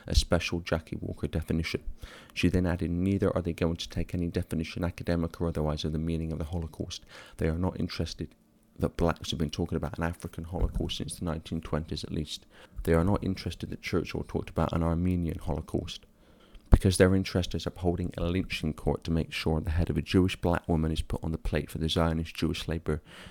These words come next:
movement and their supporters." Miss Walker said as a pro-Corbyn Jew she was being attacked. She said she was facing a lynching court at Tuesday's hearing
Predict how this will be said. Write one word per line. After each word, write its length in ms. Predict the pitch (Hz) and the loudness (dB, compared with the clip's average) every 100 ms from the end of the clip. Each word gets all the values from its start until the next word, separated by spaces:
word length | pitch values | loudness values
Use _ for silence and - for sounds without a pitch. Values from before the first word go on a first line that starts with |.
| - - | -12 0
movement 440 | 90 90 - - | 4 4 2 -2
and 100 | 80 | 0
their 100 | 76 | 0
supporters." 680 | - - 71 - - - - - - - - - - | -2 -2 -4 -4 -6 -6 -10 -14 -20 -20 -20 -20 -4
Miss 200 | 185 - | 0 4
Walker 280 | 196 208 104 | 4 4 -2
said 220 | - 87 | -2 -2
as 100 | 85 | -4
a 40 | |
pro-Corbyn 720 | - - 101 98 - 87 82 85 | -6 0 0 2 0 0 0 0
Jew 300 | 82 82 78 | 2 2 0
she 180 | - 78 | -2 -2
was 100 | - | -2
being 260 | 82 78 | -2 -2
attacked. 520 | 85 - - - - - - | -4 -6 -8 -10 -20 -20 -18
She 140 | - 82 | -6 -2
said 240 | - 78 | 2 0
she 120 | - | 0
was 100 | 82 | -2
facing 400 | - 90 85 87 | 2 0 0 0
a 60 | 85 | 2
lynching 420 | 90 95 - 82 | 2 0 -4 -6
court 260 | - 82 - | -2 0 0
at 120 | - | -2
Tuesday's 500 | - 87 - 78 - | 0 0 2 0 0
hearing 380 | 87 80 80 | 0 0 -2